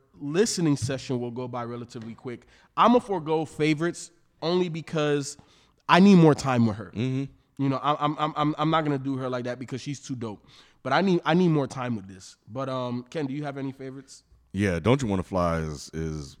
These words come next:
Speaker 2: probably one of the best songs I've heard this year. It's up there on my list, my twenty twenty-one playlist. Uh, so Give Me That Joint, Perfect Peach is another one.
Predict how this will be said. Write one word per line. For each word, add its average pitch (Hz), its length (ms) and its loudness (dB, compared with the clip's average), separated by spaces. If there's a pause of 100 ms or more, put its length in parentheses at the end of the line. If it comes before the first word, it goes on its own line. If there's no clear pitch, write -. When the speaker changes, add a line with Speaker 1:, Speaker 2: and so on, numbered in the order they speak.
(260)
Speaker 2:
probably 90 260 -4
one 80 80 -8
of 76 60 -12
the 76 80 -12
best 73 240 -12
songs 76 240 -14
I've 76 120 -12
heard 76 240 -14
this 71 220 -16
year. 71 320 -14
It's 80 160 -12
up 71 180 -12
there 69 180 -10
on 71 120 -12
my 71 80 -14
list, 71 380 -12 (160)
my 71 140 -10 (200)
twenty 80 280 -10
twenty-one 76 440 -12
playlist. 73 480 -10 (420)
Uh, 80 320 -4
so 76 200 -12
Give 87 160 -6
Me 104 80 -2
That 98 180 -2
Joint, 90 540 -2 (360)
Perfect 95 440 -2
Peach 90 580 -4
is 82 220 -6
another 82 320 -4
one. 82 240 -6